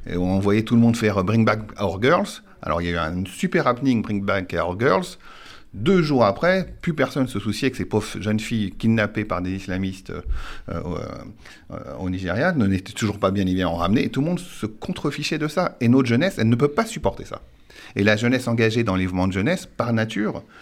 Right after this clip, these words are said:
elle a une conscience politique. Euh, Jérémy, Karen, en fait, elle, elle, ils ont une pédagogie de rappeler,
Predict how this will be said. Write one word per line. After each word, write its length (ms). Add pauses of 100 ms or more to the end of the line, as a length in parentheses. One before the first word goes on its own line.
(200)
elle 260
a 80
une 120
conscience 400
politique. 560 (340)
Euh, 320
Jérémy, 640
Karen, 420
en 80
fait, 240
elle, 220
elle, 160
ils 160
ont 60
une 120
pédagogie 640
de 80
rappeler, 560